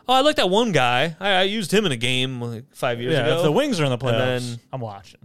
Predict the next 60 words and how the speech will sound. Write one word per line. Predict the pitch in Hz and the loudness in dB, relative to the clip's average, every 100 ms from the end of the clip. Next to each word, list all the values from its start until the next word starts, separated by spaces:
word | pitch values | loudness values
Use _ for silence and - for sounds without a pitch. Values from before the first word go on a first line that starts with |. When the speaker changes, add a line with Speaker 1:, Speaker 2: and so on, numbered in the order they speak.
| - | -8
Speaker 1:
Yeah, | 240 277 | -6 -6
that's | 98 95 - | -8 -12 -10
what | 165 | -8
I'm | 147 | -8
saying. | 196 156 | -4 -4
I | 123 | -4
need | 185 | -6
the | 175 | -6
Wings | 170 175 170 | -6 -6 -4
Speaker 2:
I | 262 | 0
mean, | 170 | 2
Speaker 1:
back | 214 | 0
Speaker 2:
like, | 165 | -2
Speaker 1:
in | 160 | -2
it. | |
Speaker 2:
I, | 233 302 247 - - - _ | 0 0 -4 -10 -20 -20 _
let's | 226 269 | -4 -4
be, | 220 - - | -6 -16 -18
I | - 156 240 214 | -8 -2 0 0
would, | 139 147 185 160 | 0 2 2 0
if | 147 151 | -2 -4
someone | - 233 262 240 | -2 -2 0 0
was, | 180 127 | 0 -2
if | 151 180 | -2 -2
I | 208 | 0
was | 196 | -2
somewhere | - 180 180 131 127 | -2 -2 0 0 0
and | 120 | 0
someone | - 147 147 | -2 0 0
was | 139 123 | 0 0
like, | 120 120 - - | 0 0 -6 -8
"I'm | 185 | -4
gonna | 233 160 | -2 0
put | 160 160 | -2 -2
the, | 135 123 123 117 - | 0 0 0 -4 -8
like, | 139 127 113 - 120 | -6 -4 -6 -16 -6
the | 120 | -4
pl-, | 110 151 143 | 0 0 2
this | 143 - | 2 2
playoff | 147 127 - | 2 2 -4
game | 113 110 | -8 -8
on," | 101 104 | -10 -6
I | |
Speaker 1:
Yeah. | 120 113 | -4 -2
Speaker 2:
would | 113 120 - 190 | -4 -8 -14 -4
go, | 147 | -4
"Okay." | 151 _ _ _ _ _ _ _ _ 214 | -4 _ _ _ _ _ _ _ _ -4
Speaker 1:
Yeah, | 160 | -2
Speaker 2:
And | 139 | 0
Speaker 1:
no. | 156 | 0
Speaker 2:
I'd | |
watch | 120 143 247 - | 2 0 0 -4
it, | 131 180 | -4 -4
Speaker 1:
Yeah. | 202 | -2
Speaker 2:
and | 151 | -2
I'd | 156 | 0
be | 151 | 0
like, | 131 | 0
"Ooh, | 180 | 0
that, | 147 | -2